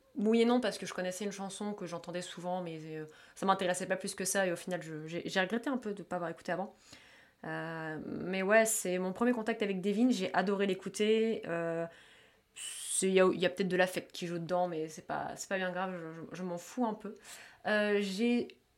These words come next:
un peu hésité entre neuf et dix, mais je vais mettre neuf parce que pour moi, c'est pas non plus mon album préféré de Devin.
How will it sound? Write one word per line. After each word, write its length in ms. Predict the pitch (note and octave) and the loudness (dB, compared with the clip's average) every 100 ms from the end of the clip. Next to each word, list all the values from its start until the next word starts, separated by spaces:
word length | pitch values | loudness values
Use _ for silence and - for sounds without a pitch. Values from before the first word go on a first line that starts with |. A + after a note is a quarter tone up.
| _ - | _ -2
un 100 | A#3+ | 2
peu 120 | C#4+ | 6
hésité 480 | C4 A#3+ B3 B3+ B3+ | 6 4 4 4 4
entre 320 | G3+ G3 - G3+ | 0 -2 0 4
neuf 320 | G#3 B3 - | 4 4 2
et 60 | |
dix, 580 | G#3 F#3 A#3 - - - - | 0 2 2 2 0 -2 -6
mais 280 | G3 G3+ G#3+ | 0 2 2
je 120 | F#3 | 2
vais 300 | G3 F#3+ F#3+ | 2 2 2
mettre 400 | G3 A3+ - G3 | 2 0 0 0
neuf 380 | F#3+ A3+ A#3+ - | 4 4 2 0
parce 160 | G3 | -2
que 80 | - | 0
pour 160 | G3 F#3+ | -4 0
moi, 120 | A3 | 2
c'est 260 | - F3+ - _ _ _ _ _ - | 2 -2 -8 _ _ _ _ _ 6
pas 180 | B3 B3 | 8 10
non 140 | A3+ | 6
plus 160 | G#3+ A#3 | 2 0
mon 140 | G#3 | 2
album 280 | F#3+ F#3 G#3 | 2 2 0
préféré 320 | G#3 G#3 G3+ | -2 -2 -2
de 100 | F#3+ | 0
Devin. 160 | F3+ G#3 | 0 -2